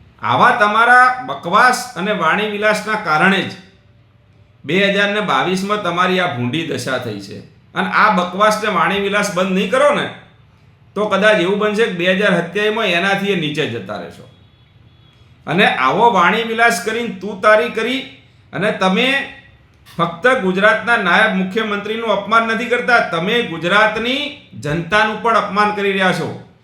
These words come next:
કેમ કે કોઈ પણ મુખ્યમંત્રી કે મંત્રી હોય ને ભાઈ,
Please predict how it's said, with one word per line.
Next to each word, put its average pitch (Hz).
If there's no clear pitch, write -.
કેમ 190
કે 240
કોઈ 180
પણ 220
મુખ્યમંત્રી 220
કે 226
મંત્રી 190
હોય 262
ને 285
ભાઈ, 233